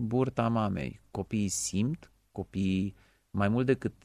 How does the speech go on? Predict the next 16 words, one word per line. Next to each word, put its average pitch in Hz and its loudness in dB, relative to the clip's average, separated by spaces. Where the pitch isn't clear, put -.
aud 95 2
și - -10
înțeleg, 85 -4
simt - -4
energia, 85 0
simt 110 -2
tot, 123 6
uh, 92 4
ce 95 4
simți - 0
tu, 117 2
poate 101 2
tu 98 -2
nu 104 2
conștientizezi, 87 -2
dar 90 0